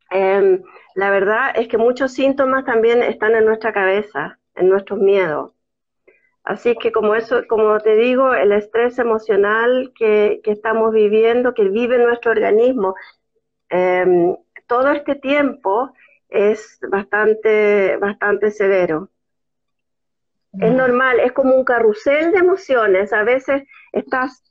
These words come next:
Speaker 1: eufórica, etapa tres, etapa dos, no sé, y de repente, ya, pues, pero,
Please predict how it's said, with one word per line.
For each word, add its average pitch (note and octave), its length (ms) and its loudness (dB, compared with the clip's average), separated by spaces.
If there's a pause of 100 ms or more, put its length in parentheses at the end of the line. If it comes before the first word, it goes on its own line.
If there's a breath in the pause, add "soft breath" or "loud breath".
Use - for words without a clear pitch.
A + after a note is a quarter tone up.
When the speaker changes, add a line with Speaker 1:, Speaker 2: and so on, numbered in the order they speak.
Speaker 1:
eufórica, D4 840 -2 (480)
etapa C4+ 520 -4
tres, C#4+ 320 0
etapa B3+ 480 -4
dos, C4 320 -2
no A#3 160 -2
sé, C4+ 340 -6 (360 soft breath)
y A3 120 0
de A#3 80 2
repente, D4 920 -2
ya, A#3+ 300 -4
pues, G3 140 -8
pero, G3+ 640 0